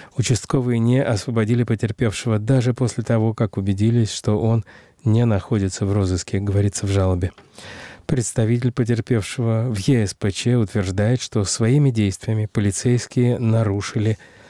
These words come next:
статью Конвенции о защите прав человека. По требованию правозащитников,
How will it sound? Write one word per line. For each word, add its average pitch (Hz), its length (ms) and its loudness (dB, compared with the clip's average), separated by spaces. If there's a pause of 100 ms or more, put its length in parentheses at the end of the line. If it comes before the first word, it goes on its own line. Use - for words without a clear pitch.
(220)
статью 117 720 0
Конвенции 107 880 0 (720)
о 120 260 0
защите 110 540 -2
прав 104 280 -2
человека. 104 600 0 (440)
По 120 120 -2
требованию 113 400 0
правозащитников, 107 1000 -4